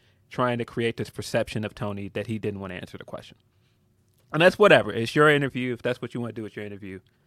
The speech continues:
it's your, your interview. Um, this whole thing <laughs> with Tony, I think it's silly like most things with Twitter.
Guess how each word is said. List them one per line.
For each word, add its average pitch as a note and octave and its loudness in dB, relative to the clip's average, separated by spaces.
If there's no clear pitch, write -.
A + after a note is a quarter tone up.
it's - -20
your, C3 -6
your B2 -6
interview. G#2+ -8
Um, A2+ -10
this F3+ -6
whole F#3+ -2
thing C#3 -6
<laughs> - -20
with A#2+ -10
Tony, G2+ -16
I B2+ -6
think F3+ -6
it's C#3+ -8
silly C#3+ -4
like C3 0
most G#2 -8
things F#2+ -12
with G2 -10
Twitter. F2+ -10